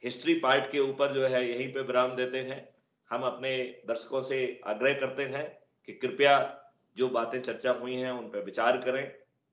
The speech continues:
यदि आप सहमत हैं तो आप YouTube चैनल Crime Free Bharat को subscribe करें।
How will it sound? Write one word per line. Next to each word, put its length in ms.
यदि 220
आप 280
सहमत 420
हैं 380
तो 160
आप 440
YouTube 340
चैनल 340
Crime 320
Free 220
Bharat 340
को 100
subscribe 640
करें। 320